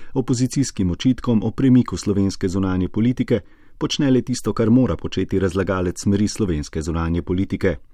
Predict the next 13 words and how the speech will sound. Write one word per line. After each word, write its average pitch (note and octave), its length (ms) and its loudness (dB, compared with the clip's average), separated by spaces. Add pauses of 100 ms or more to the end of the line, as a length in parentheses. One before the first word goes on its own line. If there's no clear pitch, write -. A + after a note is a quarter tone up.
(380)
Bodimo A#2 400 2
realni, G2 460 0 (180)
če B2+ 160 -2
se - 100 0
v A#2+ 60 2
zadnjih A#2+ 400 2
dneh A#2+ 240 0
ne C3 120 4
bi F#2 120 -4
pogovarjali G2 640 0
o F#2 80 0
vsebini G2+ 500 2
strategije, G2 680 0